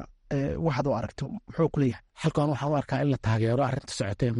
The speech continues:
Speaker 2: la dagaalanka musuqmaasuqa oo dowladda shacabka Soomaaliyeed ay ku taageeraan,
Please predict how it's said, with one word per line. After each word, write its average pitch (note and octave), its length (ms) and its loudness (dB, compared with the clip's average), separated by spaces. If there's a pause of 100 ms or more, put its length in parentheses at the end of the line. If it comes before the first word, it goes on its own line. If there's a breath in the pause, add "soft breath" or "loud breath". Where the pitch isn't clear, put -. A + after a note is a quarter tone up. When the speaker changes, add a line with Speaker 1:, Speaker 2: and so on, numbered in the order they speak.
Speaker 2:
la A2+ 120 4
dagaalanka A#2 460 0
musuqmaasuqa A2 640 0
oo A2 220 2
dowladda A2+ 360 2
shacabka - 360 2
Soomaaliyeed G#2+ 420 0
ay A2 80 0
ku - 100 -8
taageeraan, C3 520 0